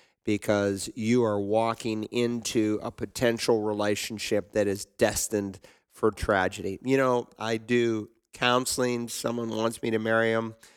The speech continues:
Uh, minimum six-month time frame. So if someone came today, I can't marry 'em within six months. Why? Because I want them to be successful. And so there's six one-hour appointments. There's about eighteen to twenty hours of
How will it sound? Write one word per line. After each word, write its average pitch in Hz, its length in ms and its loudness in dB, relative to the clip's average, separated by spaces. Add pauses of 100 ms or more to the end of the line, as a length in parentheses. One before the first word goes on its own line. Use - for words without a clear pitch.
(360)
Uh, 101 360 0
minimum 120 560 2
six-month 117 760 0
time 113 320 2
frame. 110 360 0
So 107 180 0
if 101 60 -2
someone 117 280 0
came 110 240 0
today, 107 360 0
I 107 160 -6
can't 113 280 0
marry 110 240 2
'em 107 80 -4
within 104 340 -2
six - 340 -2
months. - 460 -10 (480)
Why? 113 220 4
Because 110 400 0
I 135 100 -2
want 120 280 2
them 113 180 -4
to 107 80 -2
be 107 160 -4
successful. - 960 -4 (480)
And 104 180 -4
so 107 240 2
there's 104 260 0
six 123 320 0
one-hour 104 540 2
appointments. 117 640 -2
There's 101 180 -8
about 98 200 -4
eighteen 110 380 -4
to 104 80 -6
twenty 107 360 0
hours 101 400 0
of 92 160 -6